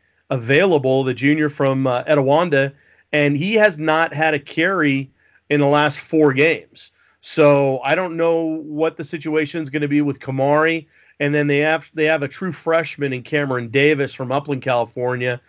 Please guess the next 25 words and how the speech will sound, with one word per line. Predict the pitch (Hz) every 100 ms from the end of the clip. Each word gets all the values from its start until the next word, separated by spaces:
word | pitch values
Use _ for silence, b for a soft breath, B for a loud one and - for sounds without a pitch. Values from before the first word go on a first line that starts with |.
| b b b
who | 147 143
is | 151 143 - _
certainly | - 180 185 180 143
available | 120 143 165 139 131
if, | 127 -
if | 156 123
Newton's | 135 151 160 151 135 127 - b b b
situation | - 156 147 139 156 151 156 135 131 131 - 151
becomes | 139 135 151 143 135 131 117 - _ _ _ _ _
such | - 156 147 -
that | 147
we | 135
find | 135 143 135 135
out | 143 131
he's, | 131 123 117 -
he's, | 135 127 113 131
uh, | 127 117 113 113 120 131
more | 147 143 135
worse | 135 135 131
than | 127
we | 117
thought | 113 143 131 101 98 b b b -
in | 117
terms | 139 135
of | 117